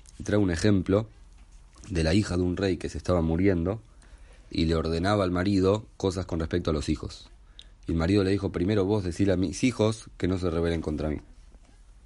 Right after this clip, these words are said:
Es un mashal, un ejemplo que está en el Midrash. Ahora, hay distintas maneras de explicar este Rashi, que el Rebbe las tira abajo al principio de otros Mefarshim, y, eh, como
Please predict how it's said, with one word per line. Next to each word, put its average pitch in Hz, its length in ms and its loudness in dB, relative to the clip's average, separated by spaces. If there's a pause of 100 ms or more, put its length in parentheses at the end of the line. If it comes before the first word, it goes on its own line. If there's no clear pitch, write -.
(320)
Es - 120 -4
un 82 280 0
mashal, 92 380 4
un 80 100 0
ejemplo 92 280 0
que 85 80 -2
está 82 140 -2
en 82 40 0
el 78 60 0
Midrash. 71 460 -4 (840)
Ahora, 71 340 0 (840)
hay 107 240 4
distintas 98 1040 0
maneras 85 440 2
de 76 220 -2
explicar 76 520 -4
este 82 200 -6
Rashi, 87 460 0 (1600)
que 76 160 -2
el 73 120 -4
Rebbe 85 200 2
las 73 100 -4
tira 82 220 0
abajo 82 220 0
al 73 60 -4
principio 80 440 -2
de 78 60 -2
otros 80 200 -4
Mefarshim, 104 560 -2 (760)
y, 98 240 4
eh, - 100 -6 (920)
como 78 460 -2